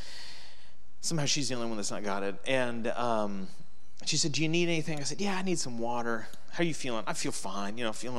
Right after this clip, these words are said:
okay." And so she got water and she put it, like, on the far dresser, like, close to the door, away from the bed. And I was like, "Yeah, I'll get that in a second."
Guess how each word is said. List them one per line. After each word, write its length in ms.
okay." 360
And 140
so 120
she 120
got 120
water 200
and 80
she 100
put 240
it, 100
like, 160
on 120
the 60
far 360
dresser, 400
like, 140
close 260
to 80
the 100
door, 200
away 200
from 180
the 60
bed. 320
And 120
I 20
was 120
like, 100
"Yeah, 180
I'll 60
get 160
that 140
in 120
a 40
second." 440